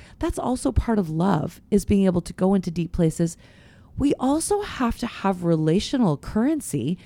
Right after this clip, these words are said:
and we have to have permission just to come stomping in with your big boots and be like, "Well, I see how this, this is going down. And you know what? I see what's going on. I'm just gonna speak to it right now."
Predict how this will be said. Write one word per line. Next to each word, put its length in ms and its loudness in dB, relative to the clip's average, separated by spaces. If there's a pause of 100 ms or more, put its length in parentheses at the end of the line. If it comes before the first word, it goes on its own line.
(260)
and 120 6
we 120 8
have 220 0
to 100 0
have 100 -2
permission 840 4 (360)
just 240 2
to 120 -4
come 220 2
stomping 600 6
in 100 8
with 160 4
your 120 4
big 260 6
boots 260 6
and 80 -2
be 60 4
like, 140 2
"Well, 180 2
I 160 0
see 220 -2
how 160 2
this, 240 0 (340)
this 180 6
is 140 0
going 280 6
down. 260 6
And 40 4
you 60 6
know 80 6
what? 160 2
I 160 4
see 180 -2
what's 220 0
going 240 2
on. 300 0 (280)
I'm 140 8
just 120 -8
gonna 100 0
speak 260 -4
to 100 -4
it 60 -2
right 180 0
now." 260 0